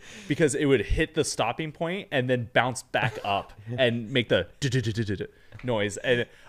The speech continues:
I was just like, "Stop it!" And I, <laughs> and it was probably pissing the ladies off. Like, he kept just doing it, and so, like, I would just see him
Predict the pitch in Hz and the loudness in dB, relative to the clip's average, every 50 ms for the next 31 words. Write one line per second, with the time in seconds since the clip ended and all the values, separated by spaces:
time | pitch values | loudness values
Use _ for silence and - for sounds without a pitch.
0 | - - 143 151 143 127 139 - 170 123 - - - - - 123 117 - 120 101 | -2 2 2 4 2 2 -2 -2 -2 -2 -2 -2 -2 0 2 2 2 4 4 4
1 | 95 - - - 147 160 139 143 156 143 131 170 151 120 - - - - 370 - | 2 2 0 0 2 4 6 6 6 6 6 6 6 4 2 -4 -8 -6 -6 -6
2 | - - - - - - - - - - - - 156 156 160 156 160 175 175 - | -6 -10 -16 -18 -18 -20 -20 -20 -20 -20 -4 2 4 4 6 6 4 2 2 2
3 | 214 247 311 320 - - - 165 175 165 - 170 151 139 139 151 196 220 165 120 | 2 2 2 2 0 -2 0 0 0 0 0 -2 0 2 2 2 2 2 0 0
4 | 107 113 107 107 - 120 117 113 120 - - 170 - - 160 151 127 - - - | 2 2 2 2 2 0 -2 -2 -2 -4 -4 -4 -4 -2 -2 -4 -4 -4 -2 2
5 | 135 135 151 151 127 110 101 101 - - 127 120 110 - - - 120 120 127 120 | 4 4 4 4 2 0 0 -2 -2 0 2 2 2 0 0 0 0 0 0 0
6 | 131 120 - - - 123 117 120 120 120 123 107 | -2 -2 -2 -2 0 0 0 0 0 -2 -4 -6